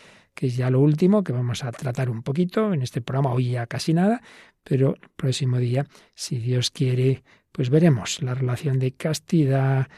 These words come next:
sexualidad y amor. Hoy recordemos que para el Catecismo de la Iglesia Católica,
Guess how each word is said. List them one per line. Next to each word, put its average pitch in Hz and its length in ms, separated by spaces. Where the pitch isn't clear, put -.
sexualidad 131 880
y 151 160
amor. 113 360
Hoy 151 280
recordemos 147 640
que - 100
para 135 220
el 127 60
Catecismo 139 520
de 120 120
la 117 80
Iglesia 135 280
Católica, 170 520